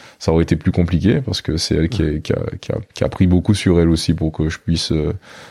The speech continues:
Speaker 1: m'investir comme il faut à l'entraînement et en compétition parce que, et en stage.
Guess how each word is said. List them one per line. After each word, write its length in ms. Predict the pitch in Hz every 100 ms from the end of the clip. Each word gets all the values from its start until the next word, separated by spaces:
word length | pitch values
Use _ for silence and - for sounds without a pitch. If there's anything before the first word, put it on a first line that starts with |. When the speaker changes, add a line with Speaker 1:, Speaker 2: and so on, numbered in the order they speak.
| -
Speaker 1:
m'investir 500 | 82 80 78 - 90
comme 180 | 85 85
il 100 | 85
faut 200 | - 82
à 40 | 80
l'entraînement 560 | 80 - 76 82 90 -
et 100 | 95
en 80 | 92
compétition 560 | 85 78 78 - 101
parce 180 | 117 87
que, 100 | - -
et 80 | 92
en 80 | 85
stage. 420 | - - -